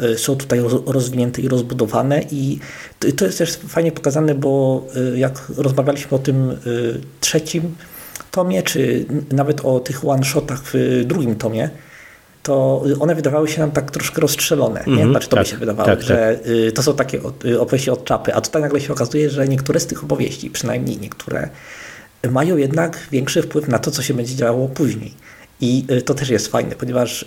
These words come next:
Speaker 1: dzięki temu, y, z jednej strony te, y, właśnie te opowieści takie bardziej antologiczne,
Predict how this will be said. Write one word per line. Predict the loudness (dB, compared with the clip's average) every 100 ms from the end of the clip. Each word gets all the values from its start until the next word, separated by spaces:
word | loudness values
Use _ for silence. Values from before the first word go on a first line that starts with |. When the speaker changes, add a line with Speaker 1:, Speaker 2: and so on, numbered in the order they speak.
| -2
Speaker 1:
dzięki | -2 -2 0
temu, | 2 2 0 -2
y, | 0 2 2 2
z |
jednej | 2 0
strony | -2 0 -2 -2
te, | -2 0 0
y, | 0 0 0 -2 -2
właśnie | 0 0
te | 0 0
opowieści | 0 -2 -2 -4
takie | -4 -4
bardziej | -2 -2 -2 -2
antologiczne, | -4 0 0 0 -4 -6